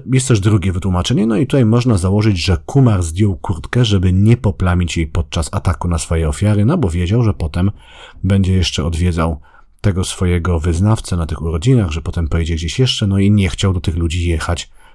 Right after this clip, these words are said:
w zakrwawionych ubraniach. No i później po prostu nie był w stanie jej odnaleźć, bo to był las, było ciemno, ta kurtka mogła mu się zgubić, a ponieważ bał się pozostawać w lesie za długo,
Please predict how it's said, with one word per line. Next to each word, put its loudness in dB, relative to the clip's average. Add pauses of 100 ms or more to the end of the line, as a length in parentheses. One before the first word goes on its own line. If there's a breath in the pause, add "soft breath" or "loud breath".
(120 soft breath)
w 0
zakrwawionych -2 (220)
ubraniach. -2 (460 loud breath)
No 0
i 0
później 0 (420)
po 0
prostu -2 (100)
nie 2
był -2
w -6
stanie -2
jej 2
odnaleźć, 0
bo -6
to -6
był -4
las, 0
było -4
ciemno, -2 (420 loud breath)
ta -2
kurtka -2
mogła -2
mu -2
się -2 (100)
zgubić, -2 (440 loud breath)
a -4
ponieważ 2
bał 2
się -2
pozostawać -2
w -4
lesie 0
za 0
długo, 0